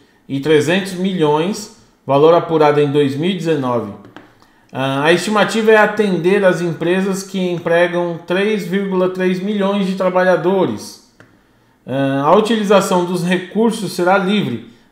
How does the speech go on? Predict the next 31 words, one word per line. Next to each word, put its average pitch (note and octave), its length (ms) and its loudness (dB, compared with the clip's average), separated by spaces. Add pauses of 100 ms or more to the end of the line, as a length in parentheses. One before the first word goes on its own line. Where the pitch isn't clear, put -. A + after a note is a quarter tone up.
Dessa F3+ 320 4
forma, G3 360 2
as F#3 120 0
empresas F3+ 400 0
poderão F3 480 -2
reforçar F#3 640 0
o F3+ 40 -6
capital F3+ 380 -2
de G3 140 -6
giro, F#3+ 320 -4 (420)
que - 100 -6
é C4 120 4
justamente B3+ 580 0
o - 20 -10
que A3 120 0
a, F3+ 300 2
as D#3 120 0
pequenas F#3+ 420 -4
e F#3+ 60 0
médias E3+ 320 -4
empresas F#3 460 -2
mais G3+ 260 0
necessitam. A3+ 580 -6 (540)
Capital G#3+ 460 2
de B3 80 -2
giro, F3+ 400 -2
esse A#3+ 280 4
é A#3+ 40 4
o A3 40 0
mais A3+ 220 0
difícil. A3+ 480 -8